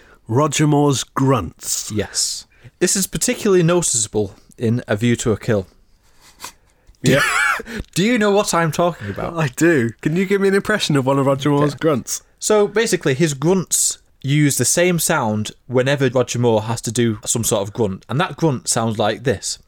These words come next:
Speaker 1: Oh! <laughs> Is, is it? It's not the same recording, though, is it?
Speaker 2: I think it is.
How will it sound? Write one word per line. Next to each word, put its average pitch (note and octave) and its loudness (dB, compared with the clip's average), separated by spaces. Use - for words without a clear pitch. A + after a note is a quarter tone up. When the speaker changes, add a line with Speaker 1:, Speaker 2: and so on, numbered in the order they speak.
Speaker 1:
Oh! C4 0
<laughs> - -8
Is, G3+ -2
is B3 0
it? D#4+ -2
It's C4 -2
not D4+ 2
the F3 2
same F#3+ 0
recording, B2+ 0
though, D2 -6
is A2+ -4
it? C#2+ -16
Speaker 2:
I - -20
think D4 -2
it B3 2
is. F#3+ 0